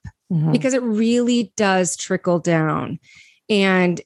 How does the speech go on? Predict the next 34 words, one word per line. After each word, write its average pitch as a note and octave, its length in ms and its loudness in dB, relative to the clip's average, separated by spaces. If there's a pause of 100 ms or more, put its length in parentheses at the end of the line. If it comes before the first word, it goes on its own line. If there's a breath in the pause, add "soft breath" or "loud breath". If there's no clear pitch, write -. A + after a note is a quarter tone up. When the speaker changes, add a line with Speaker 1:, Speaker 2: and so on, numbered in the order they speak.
Speaker 2:
if G#3 200 0
it's B3 200 -2
something C#4+ 300 0
that A#3+ 100 0
you G#3+ 80 2
don't G#3 160 0
believe F#3 320 0
in, G3 120 2
it G3+ 140 -2
doesn't G#3 220 0
matter F#3 100 0
how F3+ 140 -2
great G3 340 -2
the A#3 80 0
solution G3+ 480 0
is, F#3+ 240 0
the F3 120 -4
product, F#3+ 580 0
the F3 80 -4
compensation, F3 880 -2
especially F#3+ 580 -2
now F#3 420 2
with F3+ 140 0
this F#3 180 -4
whole F#3 180 0
great F#3 360 0
resignation. F3+ 1040 -2 (800 soft breath)
If - 160 0
you G#3+ 140 0 (100)
don't B3+ 280 0
believe G#3 360 2
in F3+ 80 2
the E3 100 2
leadership, E3 640 0